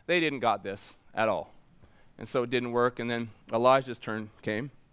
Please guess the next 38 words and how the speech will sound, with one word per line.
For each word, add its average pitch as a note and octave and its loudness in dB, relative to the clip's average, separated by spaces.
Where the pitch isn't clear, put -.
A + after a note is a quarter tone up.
And - -6
he B2+ -2
said, C3+ 2
"Before C#3+ 2
we D#3+ 2
do C3+ 2
this, B2+ 2
before C#3+ 2
I C3+ 6
see C3+ -4
if B2+ -2
I B2+ 2
can A#2 -6
bring A#2+ -2
fire B2+ 2
to A2+ -2
fall B2+ 2
down A#2+ 0
on A2 -4
this G#2+ -8
bull, A#2 0
how D#3 6
about E3 0
we C#3+ -2
do A#2+ -8
this? A2+ -4
Let, D#3+ -4
let's D#3 -6
pour G3+ 0
some C3 -4
water A#2 2
on E2 -8
it, - -16
like, C3 -2
a A#2+ 0
bunch A2+ -2
of G#2+ -2
water." F#2 -4